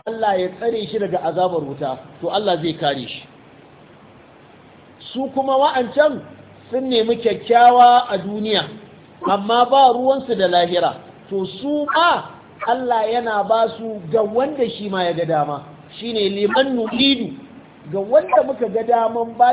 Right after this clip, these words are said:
shi duniyar, sai a ba shi duniyar. Amma a lahira ba yi da kaso.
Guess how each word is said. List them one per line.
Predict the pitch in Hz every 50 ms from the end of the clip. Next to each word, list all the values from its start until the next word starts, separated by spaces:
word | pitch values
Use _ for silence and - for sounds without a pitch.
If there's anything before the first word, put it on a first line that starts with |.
| 247 233
shi | 220 208
duniyar, | 170 202 202 208 202 202 185 156 - - - - - - - -
sai | 214 240
a | 247 208 208
ba | 202 214 214 208
shi | 214 214 196
duniyar. | 160 190 190 190 190 196 180 156 - - - - - - - - - - - - -
Amma | - 175 180 185 214 226 240 233
a | 220 196
lahira | 196 220 233 254 247 294 285 277 233 190 - - - - - - -
ba | - 208 214 196
yi | 175 185
da | 160 156
kaso. | 151 156 - - 143 127